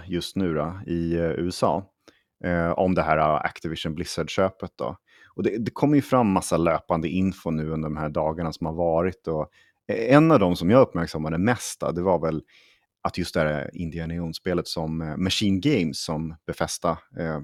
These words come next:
ja, paraplyet äger då, eh, vilket Microsoft äger nu då, att, eh, det kommer att vara Xbox-exklusivt då, också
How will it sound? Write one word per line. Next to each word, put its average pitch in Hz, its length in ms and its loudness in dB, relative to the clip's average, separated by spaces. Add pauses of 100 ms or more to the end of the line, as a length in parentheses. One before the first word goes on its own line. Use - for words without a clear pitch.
(200)
ja, 76 140 -6
paraplyet 82 640 -2
äger 78 220 -4
då, 71 140 -6 (540)
eh, 78 120 -2
vilket - 360 -8
Microsoft 78 440 -4
äger 78 220 -6
nu 90 200 0
då, 73 180 -4 (160)
att, - 340 -10
eh, 78 240 0 (260)
det 120 320 2
kommer 90 340 2
att 82 100 0
vara 80 440 0 (180)
Xbox-exklusivt - 1160 -6
då, - 80 -8
också - 340 -4